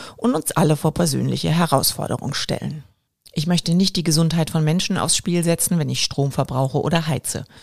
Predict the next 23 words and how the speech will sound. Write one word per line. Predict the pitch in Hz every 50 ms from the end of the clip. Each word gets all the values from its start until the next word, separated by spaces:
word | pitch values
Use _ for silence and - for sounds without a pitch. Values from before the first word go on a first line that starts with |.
| - - - - -
Bewusst | - 202 190 233 - - - -
rede | 220 175 185
ich | 175 -
gerade | - 170 147 156 165 160 156
nicht | 151 160 185 190 - -
vom | - 185 160
Schützen | - - 151 - - 165 147
des | 135 - -
Klimas. | - - 190 196 175 143 135 131 165 - - - - - - - - - -
Es | - - -
wird | 202 -
ja | 226
immer | 214 - 214 214 185
wieder | 185 180 170
so | - 175
krude | 165 - - 202 - 330 330 320 -
argumentiert, | - 156 147 160 151 139 139 - - - - 233 196 -
dass | 147 -
wir | 151
das | 135 139 131 -
Klima | - - 170 208 190 135 -
schützen | 135 - 135 127 - - 143 143
müssen. | 135 139 - - 170